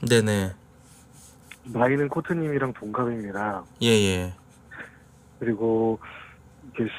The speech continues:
Speaker 2: 술에 의지하고 산 지가 좀 됐어요.
Speaker 1: 네네.
Speaker 2: 술에 의지하고 산 지는 한 칠 년 정도 된 것 같아요.
Speaker 1: 네네.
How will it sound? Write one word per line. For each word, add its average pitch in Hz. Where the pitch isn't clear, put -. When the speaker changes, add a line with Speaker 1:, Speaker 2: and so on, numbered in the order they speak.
Speaker 2:
술에 180
의지하고 131
산 151
지가 127
좀 127
됐어요. 98
Speaker 1:
네네. 98
Speaker 2:
술에 156
의지하고 117
산 117
지는 120
한 120
칠 -
년 156
정도 139
된 98
것 101
같아요. 90
Speaker 1:
네네. 107